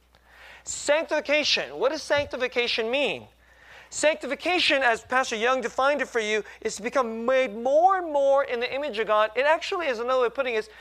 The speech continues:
is to become more deeply human. <laughs> Or how about just another way of putting it? How about it means to change? <laughs> I mean, um, the, I think it's sort of the secular way of talking about it. Uh, people who, who don't believe in God don't use these types of theological words.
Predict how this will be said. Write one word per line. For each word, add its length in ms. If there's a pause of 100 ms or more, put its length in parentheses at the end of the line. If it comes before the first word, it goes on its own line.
(240)
is 140
to 80
become 320
more 180
deeply 420
human. 540 (140)
<laughs> 100 (1080)
Or 120
how 80
about 160
just 140
another 480 (340)
way 220
of 100
putting 220
it? 180 (160)
How 140
about 200
it 120
means 240
to 80
change? 680 (460)
<laughs> 480
I 100
mean, 240
um, 220 (400)
the, 200
I 120
think 160
it's 100
sort 220
of 80
the 80
secular 580
way 260
of 140
talking 320
about 240
it. 60
Uh, 80
people 280
who, 180
who 120
don't 180
believe 220
in 80
God 260
don't 200
use 180
these 220
types 260
of 80
theological 640
words. 360